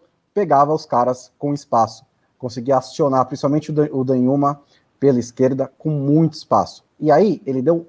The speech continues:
o, o, o, o ex-jogador do Bournemouth, o melhor jogador do Bournemouth na, na temporada passada,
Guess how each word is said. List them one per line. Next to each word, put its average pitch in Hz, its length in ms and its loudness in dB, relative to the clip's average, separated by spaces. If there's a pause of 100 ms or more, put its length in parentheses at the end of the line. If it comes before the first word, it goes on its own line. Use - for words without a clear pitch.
(140)
o, 127 100 -10
o, 110 720 -10
o, 107 420 -12
o 123 60 2
ex-jogador 113 600 0
do 107 140 -2
Bournemouth, 110 560 2
o - 80 -20
melhor 147 160 4
jogador 123 220 2
do 110 100 -2
Bournemouth 110 360 0
na, 107 120 -10 (180)
na 110 80 -8
temporada 110 380 -2
passada, 131 420 -2